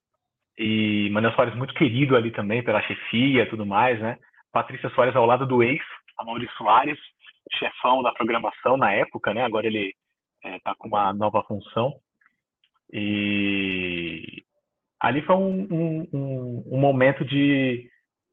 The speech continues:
de, de perceber que o programa teria uma nova cara e principalmente um formato novo, porque o programa, ele veio de um formato com uma apresentadora, que é a Fátima Bernardes, ou seja, o encontro com a Fátima era um programa muito mais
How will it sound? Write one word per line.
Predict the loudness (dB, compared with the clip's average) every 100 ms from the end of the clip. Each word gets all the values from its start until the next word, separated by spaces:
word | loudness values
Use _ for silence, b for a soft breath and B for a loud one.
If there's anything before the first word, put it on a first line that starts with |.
| -10
de, | -4 -2 -2 -2 -2 -4
de | -6
perceber | -2 -2 0 0 0
que | 0
o |
programa | 0 2 2 2 2
teria | 2 2
uma | 2 2
nova | 2 0
cara | 0 2 4 4 2
e |
principalmente | -2 -6 0 2 2 -2 -4
um | -6 0
formato | 2 2 2 2 0
novo, | 0 0 0 -8 _ -2
porque | -2 0
o | 0
programa, | 2 4 4 4 0 -6 b b _ -4
ele | -2 0
veio | 2 2
de | 0
um |
formato | -2 -2 0 0 -2
com | -6 0
uma | 0
apresentadora, | 2 0 0 0 2 0 0 -10 _ _
que | 0
é |
a | 2
Fátima | -2 -2 -4
Bernardes, | -4 -4 -6 -6
ou | -12
seja, | -8 -8 -8 -14 _ _ _
o | -8
encontro | -6 -6 -6 -6
com | 0
a | 0 4
Fátima | 2 2 -6 -12 -12 _ _ _ _
era | -8 -6 -6 -4 -2 0 0 -2
um | -4
programa | -6 -6 -8
muito | -8 -6 -8 -8 -8 -4
mais | 0 0 0 -4